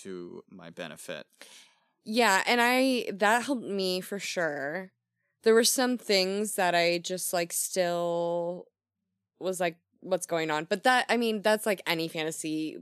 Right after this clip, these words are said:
Speaker 2: book that you start, right? So, like, you know, the first fifty pages, you're like, not sure what's going on at all, but I believe I will understand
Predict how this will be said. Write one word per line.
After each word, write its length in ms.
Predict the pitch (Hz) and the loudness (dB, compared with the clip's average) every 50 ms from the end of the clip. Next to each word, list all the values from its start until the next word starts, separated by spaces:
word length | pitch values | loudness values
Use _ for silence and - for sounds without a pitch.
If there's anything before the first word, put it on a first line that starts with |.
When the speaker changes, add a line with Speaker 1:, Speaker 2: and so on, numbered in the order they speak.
| - | -6
Speaker 2:
book 240 | - 170 139 143 - | -4 -4 -4 -4 -4
that 140 | - 147 - | -6 -6 -6
you 100 | 107 135 | -6 -6
start, 300 | - - - 147 131 - | -6 -4 -4 -4 -4 -2
right? 260 | 87 160 156 156 - | 0 0 0 0 0
So, 140 | - - 175 | -2 -2 -2
like, 300 | 160 151 151 156 - - _ _ - _ _ _ _ | 0 0 -2 -2 -6 -18 _ _ -20 _ _ _ _
you 80 | - 175 | -6 -4
know, 160 | 170 165 156 | -2 -2 -2
the 120 | 147 151 175 | -2 -4 -6
first 340 | - - 170 170 170 - | -4 -4 -4 -4 -4 -4
fifty 240 | - 165 160 - 160 | -6 -6 -8 -8 -10
pages, 480 | 151 - 175 156 151 147 151 160 165 - | -8 -4 -4 -4 -4 -2 -4 -6 -4 -4
you're 160 | 165 156 151 | -4 -4 -2
like, 320 | 147 143 139 147 135 - - _ - _ _ _ _ _ _ _ _ _ _ _ _ _ - | -2 -2 -2 -4 -4 -8 -18 _ -20 _ _ _ _ _ _ _ _ _ _ _ _ _ -8
not 300 | 196 208 214 220 226 226 | -2 0 2 2 2 2
sure 280 | - - 262 247 226 226 | 0 0 2 4 4 4
what's 200 | 208 214 185 - | 4 2 -2 -2
going 280 | - 233 226 226 226 226 | 0 2 2 2 4 2
on 160 | 220 220 214 | 2 2 2
at 120 | 220 214 208 | 2 2 4
all, 280 | 208 202 196 196 202 | 6 6 6 6 4
but 160 | 185 170 185 175 | 4 4 4 4
I 300 | 170 170 170 175 170 165 160 - _ _ _ _ _ _ _ _ _ _ _ _ - | 6 4 4 2 0 -2 -6 -10 _ _ _ _ _ _ _ _ _ _ _ _ -4
believe 400 | - 196 185 190 202 208 214 190 | -4 -2 0 0 0 0 2 4
I 160 | 190 185 185 | 4 4 4
will 280 | 180 175 185 180 180 165 | 4 2 2 2 2 2
understand 840 | 156 175 175 180 185 - - - 170 160 156 151 151 156 143 135 | 2 0 0 -2 -2 -2 -2 0 0 -2 -2 -4 -4 -6 -8 -8